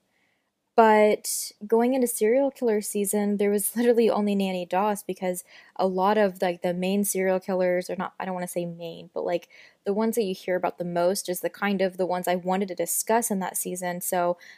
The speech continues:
most of them were just male. And then going forward, you know, I tried to make sure that I included, you know, some episodes with women. We, of course, have Lori Vallow and, uh, Casey Anthony,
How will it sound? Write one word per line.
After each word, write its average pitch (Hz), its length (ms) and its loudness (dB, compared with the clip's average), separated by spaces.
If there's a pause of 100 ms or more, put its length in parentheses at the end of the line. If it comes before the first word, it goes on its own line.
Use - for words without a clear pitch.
(140)
most 190 500 0
of 269 80 -4
them 190 200 0
were 180 140 -4
just 185 360 -6
male. 196 360 2
And 196 220 -2
then 202 120 0
going 208 340 -2
forward, 202 680 0 (360)
you 202 120 -2
know, 190 240 0
I - 140 -4
tried 233 640 -2
to 226 140 -4
make 214 240 -2
sure 202 420 -4 (260)
that 196 100 2
I 190 40 4
included, 190 640 0 (260)
you 175 100 -14
know, 170 300 -10
some 233 400 -2
episodes 202 880 0
with 196 360 -4
women. 196 260 0
We, 269 80 2
of 254 100 4
course, 196 280 0
have 180 220 0
Lori 180 380 -2
Vallow 180 640 0
and, 165 140 -12 (500)
uh, 170 240 -10
Casey 196 540 0
Anthony, 180 640 -2